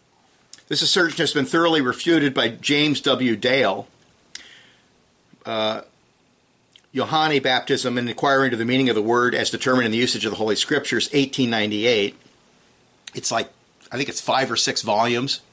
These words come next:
I borrowed it. I didn't go out and buy it. It's extremely expensive, but I borrowed it, uh, years ago when I wrote a book on the sacraments. <clears throat>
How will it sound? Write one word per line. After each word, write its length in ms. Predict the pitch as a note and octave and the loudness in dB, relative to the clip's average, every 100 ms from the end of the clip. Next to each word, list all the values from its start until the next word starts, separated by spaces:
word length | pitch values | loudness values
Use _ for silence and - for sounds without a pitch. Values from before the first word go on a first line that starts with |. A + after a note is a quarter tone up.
| _ - - - - - - - | _ -20 -20 -20 -20 -20 -20 -8
I 120 | A#2 | -6
borrowed 340 | A2 A#2+ B2 B2+ | 0 2 4 2
it. 120 | B2 | 2
I 120 | A#2 | 0
didn't 180 | A2+ A2+ | -2 -2
go 100 | A2 | -4
out 80 | G2+ | -2
and 80 | |
buy 200 | F#2 G2+ | -2 0
it. 60 | A#2 | 0
It's 120 | A2 | -2
extremely 420 | - - C3 A#2+ | -6 -2 -2 -2
expensive, 560 | F#2 - G#2 G2+ A#2 A#2 | -4 -4 -4 -4 -4 -4
but 100 | A2+ | -2
I 100 | F2+ | -2
borrowed 340 | F#2 G#2 G#2+ | -2 0 2
it, 180 | G2 - - - - | 0 -4 -14 -18 -12
uh, 220 | F#2 F2+ | -8 -4
years 240 | A#2+ A#2 | -2 0
ago 200 | A2 G2+ | 0 -2
when 120 | F#2+ F#2+ | 0 -2
I 60 | |
wrote 360 | G2 G#2+ F#2+ - - | -2 -2 -4 -8 -16
a 40 | |
book 220 | F2+ G#2+ G2 | -6 -4 -4
on 80 | F2 | -4
the 60 | |
sacraments. 600 | - A#2+ A#2 G2+ E2+ - - - - - - - _ _ | 0 0 0 -4 -6 -12 -16 -20 -20 -20 -20 -20 _ _
<clears throat> 80 | - | -2